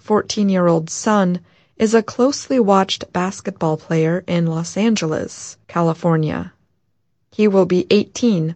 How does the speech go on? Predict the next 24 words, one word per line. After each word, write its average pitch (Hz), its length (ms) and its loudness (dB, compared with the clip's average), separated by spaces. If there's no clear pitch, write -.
when 170 180 2
the 180 80 4
law 160 160 2
takes - 420 -8
effect. - 580 -2
The 185 140 2
N 190 160 6
C 175 260 0
A 170 220 4
A 170 340 2
has 214 300 0
refused 247 580 -2
to 185 140 -4
pay 185 240 -2
players 170 720 0
in 190 160 4
most 165 340 -2
cases, - 800 -2
but 226 240 4
it 226 180 4
does 233 320 2
permit 170 540 -2
some 165 500 -2
exceptions. - 960 -6